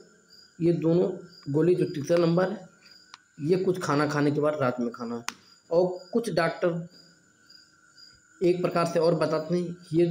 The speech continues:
गोली रात में बोल देते हैं खाने के लिए, ये दोनों जो है बोलते हैं रोजाना के अंदर inject करना है और इसके बाद बोलते हैं फिर चौबीस घंटे बाद ये दोनों गोली खा लीजिए। लेकिन दोस्त,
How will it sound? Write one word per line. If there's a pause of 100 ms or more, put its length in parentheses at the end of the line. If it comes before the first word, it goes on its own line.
(260)
गोली
रात
में
बोल
देते
हैं
खाने
के
लिए, (460)
ये
दोनों
जो
है (120)
बोलते
हैं
रोजाना
के
अंदर (640)
inject
करना
है
और
इसके
बाद (360)
बोलते
हैं (240)
फिर
चौबीस
घंटे
बाद
ये
दोनों
गोली
खा
लीजिए। (560)
लेकिन
दोस्त,